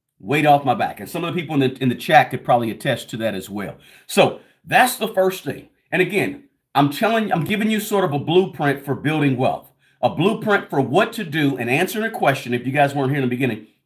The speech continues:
answering a question for a comment that came on one of my, one of my, uh, um, one of my, uh, videos. It was sort of, it was a real long comment, but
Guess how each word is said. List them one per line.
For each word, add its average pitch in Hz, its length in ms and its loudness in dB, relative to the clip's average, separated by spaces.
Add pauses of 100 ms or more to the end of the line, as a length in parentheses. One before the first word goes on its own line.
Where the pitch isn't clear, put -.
answering 196 460 0
a 147 80 -2
question 156 640 -6 (320)
for 131 180 2
a 123 80 -6
comment 208 540 0
that 131 160 -4
came 143 260 0
on 127 160 2
one 123 120 2
of 113 60 -2
my, 113 300 -2
one 123 140 -2
of 117 60 -2
my, 110 260 2
uh, 98 360 -2 (500)
um, 85 500 -2 (120)
one 151 160 0
of 139 100 2
my, 110 260 0
uh, 76 260 -10 (180)
videos. - 580 0 (360)
It 180 120 4
was 175 200 -2
sort 226 220 -2
of, 175 140 0
it 160 80 -4
was 143 120 -2
a 131 40 -4
real 196 160 2
long 160 220 2
comment, 113 320 -2
but 123 260 -4